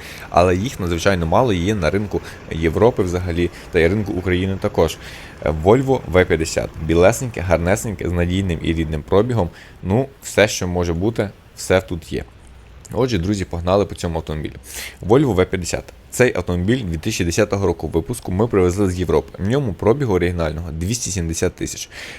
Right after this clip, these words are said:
Друзі, це хороший, рідний, надійний пробіг. Краще взяти з пробігом рідним двісті сімдесят, чим скрученого чотириста. Бо, повірте мені,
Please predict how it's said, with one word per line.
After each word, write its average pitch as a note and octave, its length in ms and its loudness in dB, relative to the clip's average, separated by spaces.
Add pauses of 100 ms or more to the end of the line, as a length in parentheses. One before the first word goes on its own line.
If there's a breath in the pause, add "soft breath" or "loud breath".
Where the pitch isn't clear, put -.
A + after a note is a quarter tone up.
Друзі, G2+ 340 0
це - 180 4
хороший, A2 560 4
рідний, G#2 400 2
надійний F2+ 440 0
пробіг. E2 420 -2
Краще G#2+ 380 4
взяти E2+ 280 2
з - 40 -14
пробігом F2 460 0
рідним E2 340 0
двісті F#2 300 -2
сімдесят, F#2 520 2 (220 loud breath)
чим G2 200 -4
скрученого G#2 560 0
чотириста. - 540 0
Бо, G2 140 2
повірте A2 480 4
мені, G2 360 0